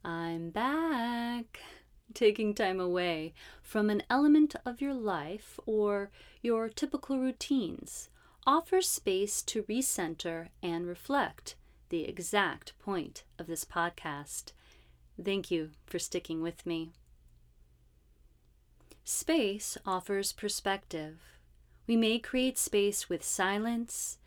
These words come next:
physical distance, mindset shifts, or different approaches.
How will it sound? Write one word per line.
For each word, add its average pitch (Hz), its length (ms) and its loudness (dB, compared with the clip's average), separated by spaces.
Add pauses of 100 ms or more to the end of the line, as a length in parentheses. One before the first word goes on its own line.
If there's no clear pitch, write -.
(280)
physical 269 640 2
distance, 190 880 -2 (280)
mindset 220 640 4
shifts, - 640 -6
or 247 400 2 (180)
different 220 380 -2
approaches. 247 920 -4